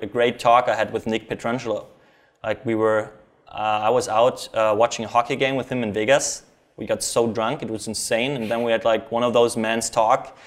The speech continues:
that you can, uh, only have when you're drunk. And, uh, I was like, he was like, "Yeah, I love that.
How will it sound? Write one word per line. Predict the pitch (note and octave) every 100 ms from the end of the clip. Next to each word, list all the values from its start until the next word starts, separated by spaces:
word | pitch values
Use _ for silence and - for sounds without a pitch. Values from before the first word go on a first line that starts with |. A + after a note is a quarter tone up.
| -
that | A#2+
you | A#2+
can, | A#2+ A#2
uh, | A2+ A2 A2 A2+
only | A#2 B2+ B2
have | A2 A#2 C3+
when | C3+
you're | C#3 C#3+
drunk. | C#3+ D#3+ - - _ _ - - _ -
And, | A#2+ A#2 A2+
uh, | A2 A2 A2 G#2 -
I |
was | A#2 A#2
like, | A2+
he | -
was | D3+ B2+
like, | A2
"Yeah, | G#2+ D3 G#2+
I | B2
love | A#2 A2 C3+ B2
that. | - -